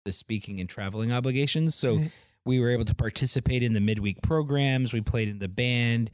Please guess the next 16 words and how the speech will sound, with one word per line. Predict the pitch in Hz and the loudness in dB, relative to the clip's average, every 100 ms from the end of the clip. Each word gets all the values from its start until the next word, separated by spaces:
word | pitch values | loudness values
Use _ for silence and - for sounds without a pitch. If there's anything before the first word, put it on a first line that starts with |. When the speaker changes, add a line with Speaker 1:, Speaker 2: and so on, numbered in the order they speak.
| - _ _ _ - | -12 _ _ _ -4
Speaker 1:
We | 107 | -2
both | 113 110 - | 0 -2 0
played | - 113 113 113 110 | 0 2 2 2 0
in | 113 110 107 | -2 -2 0
the | 107 | 0
National | 107 101 95 | 0 0 -4
Capital | - 123 - 117 | -2 -2 0 -2
Band | 110 117 113 113 110 107 | -2 0 2 2 0 -2
in | - 104 | -2 -4
Virginia | 101 101 110 110 113 107 107 - | -2 -4 0 2 2 2 0 -2
and | 104 98 92 101 | -4 -4 -6 -4
really | 113 113 104 87 - - _ _ | -2 0 0 -4 -14 -20 _ _
stayed | - - 143 143 | -6 0 2 2
involved | 123 107 110 113 113 101 | 0 0 0 2 0 -2
and | 107 101 | -2 -2
soldiered | - - 127 131 123 107 95 95 110 | 0 2 2 0 -2 -4 -4 -6 -8